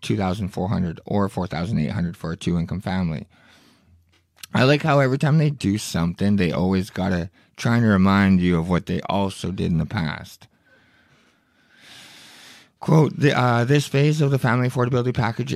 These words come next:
is our way of standing with Manitobans by providing immediate benefits and help for those who need it most," end quote, said the Premier. But there is more help on the way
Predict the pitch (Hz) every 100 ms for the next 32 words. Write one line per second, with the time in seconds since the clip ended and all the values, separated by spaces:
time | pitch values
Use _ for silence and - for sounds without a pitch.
0 | - 107 107 117 120 117 113 113 - -
1 | 107 110 113 113 110 95 - 110 120 127
2 | 135 113 101 107 101 92 - 107 95 95
3 | 104 - - 92 117 160 151 131 117 110
4 | 98 98 - - 98 107 101 101 _ _
5 | _ 101 87 90 - 95 87 82 - 104
6 | 101 69 - - 87 82 - 82 - -
7 | - 76 - 76 80 73 - _ _ _
8 | _ _ _ _ - 120 120 123 117 113
9 | 117 131 139 131 120 113 117 107 113 127
10 | 123